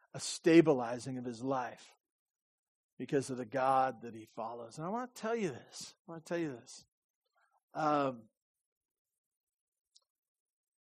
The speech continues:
w-, why, why am I sharing this psalm with you today? And why am I saying this should be a part of your life?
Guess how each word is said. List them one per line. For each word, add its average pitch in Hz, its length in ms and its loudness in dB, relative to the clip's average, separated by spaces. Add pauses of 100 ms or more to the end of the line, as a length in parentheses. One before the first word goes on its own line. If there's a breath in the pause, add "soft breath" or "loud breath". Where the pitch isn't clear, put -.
(380)
w-, 135 180 -10 (260)
why, 190 680 8
why 202 180 8
am 240 100 8
I 202 120 8
sharing 196 340 4
this 160 160 -2
psalm 185 320 2
with 131 180 -8
you 120 120 -4
today? 110 520 -10
And 131 140 -10
why 160 220 8
am 190 100 6
I 160 80 4
saying 156 420 2
this 143 160 0
should 147 260 0
be 143 100 4
a 135 40 4
part 151 340 6
of 135 120 -2
your 131 140 0
life? 151 520 4